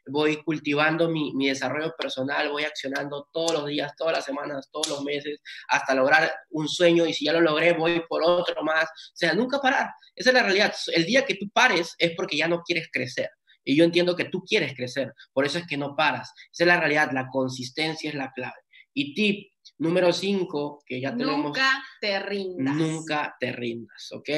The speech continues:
Speaker 1: Bueno, ya hemos hablado de ese ahora último, nunca te rindas. De verdad, familia, nunca se rindan porque su familia lo merece,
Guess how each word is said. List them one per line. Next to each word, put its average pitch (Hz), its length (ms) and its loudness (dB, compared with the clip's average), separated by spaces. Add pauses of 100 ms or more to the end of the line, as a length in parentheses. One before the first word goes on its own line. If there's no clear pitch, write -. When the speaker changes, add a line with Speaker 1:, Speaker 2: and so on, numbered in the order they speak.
(320)
Speaker 1:
Bueno, 139 240 4
ya 139 120 6
hemos 151 160 0
hablado 147 300 2
de 151 100 4
ese 147 160 -4
ahora 147 240 0
último, 156 420 -2
nunca 151 360 -4
te 131 120 -2
rindas. 151 420 -4 (360)
De 139 80 4
verdad, 147 280 4
familia, 160 600 0
nunca 175 380 -2
se 147 160 -4
rindan 151 440 -2 (360)
porque 131 600 0 (240)
su - 220 -2
familia 180 500 4
lo 143 120 2
merece, 127 420 -2